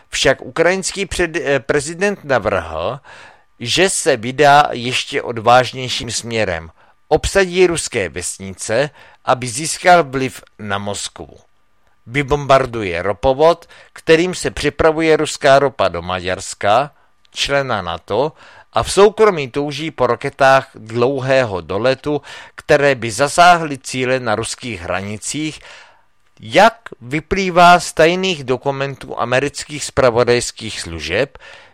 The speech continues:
které podrobně popisují jeho interní komunikaci s nejvyššími poradci a vojenskými veliteli. Dokumenty, které dosud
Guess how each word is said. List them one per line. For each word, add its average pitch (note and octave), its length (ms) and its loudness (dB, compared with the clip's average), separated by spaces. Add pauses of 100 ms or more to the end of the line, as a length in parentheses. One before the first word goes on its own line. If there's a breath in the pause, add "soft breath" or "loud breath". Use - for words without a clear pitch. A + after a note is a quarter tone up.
(120 loud breath)
které A2 440 2 (120)
podrobně F#3 640 2
popisují C3+ 920 -6 (200)
jeho A2 320 -4
interní D#3+ 640 -2
komunikaci B2 800 -6
s - 80 -14
nejvyššími A#2 640 -8
poradci G#2+ 680 -6 (300 loud breath)
a G#2+ 120 0
vojenskými G2+ 800 -8
veliteli. F2 720 -10 (1300 soft breath)
Dokumenty, A2+ 920 0 (340 soft breath)
které C3 380 2
dosud C3 440 -4